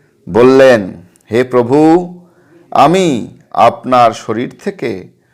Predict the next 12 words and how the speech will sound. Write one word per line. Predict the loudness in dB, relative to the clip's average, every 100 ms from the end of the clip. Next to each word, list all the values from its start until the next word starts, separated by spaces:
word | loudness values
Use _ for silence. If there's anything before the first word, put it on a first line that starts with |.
| _ _ -6
উৎপন্ন | -4 -4 -2 0 0 0 0 0
হয়েছি। | 0 -2 -2 -10 -14 -16 _ _ _ _ _ _ -2
আপনি | -2 -2 -6 -6 -4
যখন | -6 -2 0 0 -2 -12 _ _ _ _ -16
ঘুমিয়েছিলেন | -8 -2 0 0 0 0 2 -2 -6 -18 _ _ _ _
তখন | -6 -4 -4 -4 -6 -16 _ _ _ -4
এই | 0 2
দানব | 2 2 4 2 0
আপনাকে | -4 -6 -8 -10 -8 -10 -10 -18 _ -12 0
বধ | 2 0
করতে | -4 -12 -10 -14
চেয়েছিল। | -12 -10 -12 -12 -14 -14